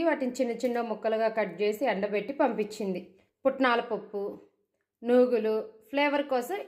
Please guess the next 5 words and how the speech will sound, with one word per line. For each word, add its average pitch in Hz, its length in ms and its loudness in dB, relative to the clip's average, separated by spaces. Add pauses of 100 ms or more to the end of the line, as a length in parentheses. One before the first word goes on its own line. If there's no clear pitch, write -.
(180)
ఇలాచి, 254 440 2 (920)
జీడిపప్పు, 254 640 2 (360)
వేరుశెనగ 233 640 2
పప్పు, 208 260 -4 (300)
బెల్లం, 240 380 2